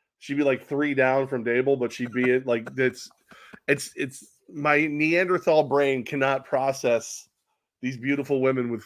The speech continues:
Speaker 1: with full facial hair. It's just not, I'm not built for it. And it, listen, before, before you send your hate mail, no, I love it. So just go ahead. Go ahead. <laughs> Come on, I'm like, I'm sitting there on
Speaker 2: Send it.
Speaker 1: Instagram last night just waiting. Just like, "Come on, girls. Hoochie Ween, let's go.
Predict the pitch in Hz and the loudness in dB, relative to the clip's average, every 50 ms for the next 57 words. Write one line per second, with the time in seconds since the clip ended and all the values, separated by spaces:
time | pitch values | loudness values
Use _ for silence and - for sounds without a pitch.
0 | - - 127 120 117 113 113 - - 131 123 113 - - 117 120 120 - 120 104 | -8 -6 -4 -4 -4 -4 -6 -4 -2 -2 -2 -2 -2 -2 -2 0 0 -2 -4 -4
1 | 113 107 101 92 98 104 - - 117 - 135 131 131 131 120 110 - _ _ _ | -2 -4 -4 -6 -8 -12 -12 -12 -6 0 2 4 4 4 2 0 -6 _ _ _
2 | _ _ _ _ _ _ _ - 123 139 143 139 107 131 139 139 135 131 - 131 | _ _ _ _ _ _ _ -4 0 0 0 0 2 2 0 0 0 -2 -2 -2
3 | 120 117 113 104 98 - _ - 120 123 131 135 131 - 139 127 120 127 104 90 | 0 0 0 -2 -4 -6 _ -8 -4 -2 -2 -2 -2 -2 -4 -2 -2 -6 -10 -10
4 | _ _ _ _ _ _ _ _ - - 143 147 147 139 123 - - _ _ _ | _ _ _ _ _ _ _ _ -10 -4 2 4 4 4 4 0 -6 _ _ _
5 | _ _ - - 104 151 160 143 131 131 - 156 147 131 131 110 139 143 143 127 | _ _ -16 -6 -2 0 0 0 0 0 0 0 0 0 0 0 0 0 0 0
6 | 120 117 110 110 117 127 131 127 113 110 113 117 117 113 107 101 - _ _ _ | -2 -2 -2 0 0 2 2 2 2 0 0 0 0 0 -2 -4 -10 _ _ _
7 | _ - - - 113 110 123 123 - - 131 120 117 113 120 113 107 95 - _ | _ -14 -8 -6 -6 -4 -6 -6 -2 0 2 2 2 2 2 0 -2 -4 -6 _
8 | _ _ _ _ _ _ _ - - 127 123 123 127 117 104 - _ _ - - | _ _ _ _ _ _ _ -6 -4 -2 0 2 0 0 -2 -4 _ _ -14 -14
9 | - _ _ - - _ _ - - _ _ - - _ _ - - _ _ _ | -14 _ _ -18 -18 _ _ -18 -18 _ _ -20 -20 _ _ -20 -20 _ _ _
10 | _ - - _ _ - 147 151 139 131 131 147 147 127 - _ _ _ - - | _ -20 -20 _ _ -4 -2 0 2 2 2 2 0 -2 -4 _ _ _ -14 -8
11 | - 185 190 - - 202 190 180 170 160 156 160 180 196 208 190 175 147 139 135 | -6 -6 -2 2 2 4 6 6 6 6 6 4 2 2 2 4 4 6 6 4
12 | 135 135 135 131 131 - 135 127 120 135 131 - 117 127 143 147 110 - - _ | 6 4 4 4 4 4 2 2 2 0 -4 -2 2 2 2 2 0 -6 -14 _
13 | - 107 - 123 - - 147 180 202 180 151 143 170 190 208 220 214 - - _ | -12 -8 -8 -8 -6 -2 2 4 4 4 6 6 6 6 6 4 0 -6 -16 _
14 | _ _ _ _ _ - 165 160 202 226 220 240 277 269 247 220 175 196 226 - | _ _ _ _ _ -2 -2 0 0 0 0 2 0 0 0 0 0 -2 -2 2
15 | - 277 302 262 220 190 | 4 4 6 6 4 0